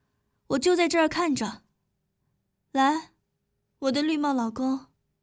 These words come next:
给我跪好了。对，用你的小鸡巴正对着我，把你手机上的视频放出来。撸吧。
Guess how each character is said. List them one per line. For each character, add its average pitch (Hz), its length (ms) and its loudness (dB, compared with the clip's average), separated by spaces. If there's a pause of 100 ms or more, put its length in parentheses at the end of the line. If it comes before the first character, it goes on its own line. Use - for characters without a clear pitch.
(300)
给 320 160 0
我 320 100 2
跪 349 200 0
好 185 280 -6
了。 220 360 -10 (1080)
对， 254 320 -4 (1120)
用 302 280 2
你 214 100 -2
的 240 100 -2
小 214 240 -6
鸡 285 260 -4
巴 - 300 -8 (180)
正 339 240 0
对 233 160 2
着 208 160 -6
我， - 320 -14 (920)
把 262 140 2
你 285 140 0
手 240 240 -4
机 247 140 -4
上 294 200 -2
的 269 60 -2
视 269 180 -2
频 254 140 0
放 262 240 0
出 226 140 -8
来。 - 340 -10 (1040)
撸 339 200 2
吧。 320 340 -2